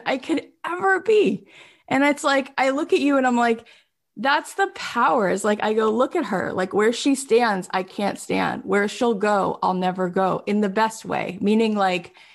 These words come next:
it just multiplies. It just multiplies. You're so incredible. You're such, like, a standing ovation. <laughs> Like, you're the next, you're just,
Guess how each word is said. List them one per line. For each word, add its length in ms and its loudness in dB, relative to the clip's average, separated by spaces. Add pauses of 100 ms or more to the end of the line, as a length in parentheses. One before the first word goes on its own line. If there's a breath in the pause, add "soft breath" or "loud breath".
(1000 soft breath)
it 160 -2
just 220 0
multiplies. 880 -2 (840)
It 140 2
just 220 0
multiplies. 960 -2 (500)
You're 220 2
so 360 0
incredible. 760 0 (920)
You're 240 4
such, 340 0
like, 180 0
a 280 0 (600)
standing 640 0
ovation. 920 2
<laughs> 80 -2
Like, 380 0 (460 loud breath)
you're 380 2
the 120 0
next, 640 0 (140)
you're 180 0
just, 360 -2